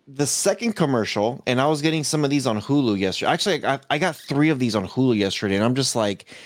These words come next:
I'm like, "Can I opt out of these type of commercials? 'Cause I don't wanna see this shit." It was literally a medication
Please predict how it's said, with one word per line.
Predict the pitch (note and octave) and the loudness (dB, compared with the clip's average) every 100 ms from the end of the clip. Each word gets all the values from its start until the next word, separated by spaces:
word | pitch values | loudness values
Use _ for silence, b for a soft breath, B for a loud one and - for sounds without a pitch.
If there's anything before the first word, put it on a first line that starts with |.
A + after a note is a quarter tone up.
| B B - | B B -2
I'm | D#3 | 0
like, | D#3 B2+ | 0 0
"Can | D#3+ F#3+ | 0 0
I | B3 - | 0 -2
opt | E3 F3 - | -4 -4 -4
out | C3 D#3 - | -2 0 0
of | D3 C3 A2 G#2+ | 2 2 0 -2
these | B2 D3+ D3 | 0 0 -2
type | - - A#2 C3 | -4 -4 -2 -2
of | D#3+ | -4
commercials? | - F#3 G#3+ A#3+ A#3 | -2 0 0 0 -2
'Cause | - B2+ | 0 0
I | A#3 | 0
don't | |
wanna | D4+ G#2+ | 0 -2
see | - F#2+ | -4 -6
this | F2 | -4
shit." | - - B2 - b b b b _ _ - | -4 -2 -4 -4 b b b b _ _ 0
It | F3+ | 2
was | A3+ E3+ | 2 2
literally | D3 D3+ G#3+ C4 A#3 D#3+ C3 C#3 C#3 _ _ _ _ | 2 2 2 0 0 0 2 0 -4 _ _ _ _
a | C3 | -2
medication | C#3 D3 C#3 C3+ F3 G#3 - B2+ A2+ A#2 C3 | 0 2 0 -2 -2 0 0 0 0 0 -2